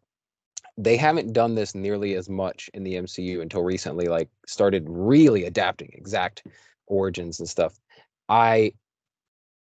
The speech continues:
I, I think, yeah,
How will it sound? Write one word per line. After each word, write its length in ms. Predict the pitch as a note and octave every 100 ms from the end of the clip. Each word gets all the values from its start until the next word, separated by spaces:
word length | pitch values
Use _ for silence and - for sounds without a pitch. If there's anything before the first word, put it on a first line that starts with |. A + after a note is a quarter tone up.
| _ _ _ _ _ _
I, 120 | A#2 A#2+ _
I 80 | -
think, 480 | - D3+ C3+ - _ _ _ _ _ _ _ _ -
yeah, 340 | B2+ B2+ B2